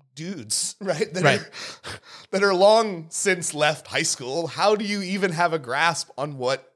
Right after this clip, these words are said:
Speaker 1: it, what children talk, how, how children speak to each other at this point? Um,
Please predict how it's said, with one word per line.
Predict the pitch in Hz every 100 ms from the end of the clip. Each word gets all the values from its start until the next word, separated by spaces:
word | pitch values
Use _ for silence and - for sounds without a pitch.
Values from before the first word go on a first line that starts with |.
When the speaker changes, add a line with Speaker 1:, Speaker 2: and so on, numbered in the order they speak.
| -
Speaker 1:
it, | 123 _ _ _ -
what | 156 -
children | 214 175 170
talk, | - 202 320 -
how, | 151 175
how | - 196
children | 240 233 208
speak | - 285 -
to | -
each | 82 80
other | 73 71
at | -
this | -
point? | - 60 _ _ _ _ _ - _ _
Um, | 123 139 117